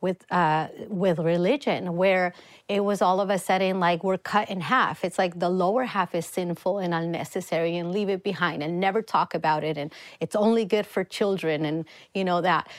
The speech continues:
And, and then the oth-, the, the other half was, like, the maternal, the loving, you know, this,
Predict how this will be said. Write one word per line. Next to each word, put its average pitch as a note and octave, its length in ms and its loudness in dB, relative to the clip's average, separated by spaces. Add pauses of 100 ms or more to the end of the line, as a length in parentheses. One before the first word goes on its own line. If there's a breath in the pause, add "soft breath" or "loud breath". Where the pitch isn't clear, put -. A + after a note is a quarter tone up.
(200 loud breath)
And, A3 240 0 (240)
and G3+ 160 0
then G3 160 0
the F#3 200 2
oth-, A3 140 2
the, F#3+ 260 -2 (120)
the - 180 -2
other A#3 280 2
half E3+ 340 0
was, F#3+ 140 -4
like, F3+ 260 0
the F#3+ 100 2
maternal, F3+ 720 -2
the E3 160 -2
loving, E3+ 680 0 (340 loud breath)
you F#3+ 80 0
know, F3+ 220 4
this, E3+ 240 2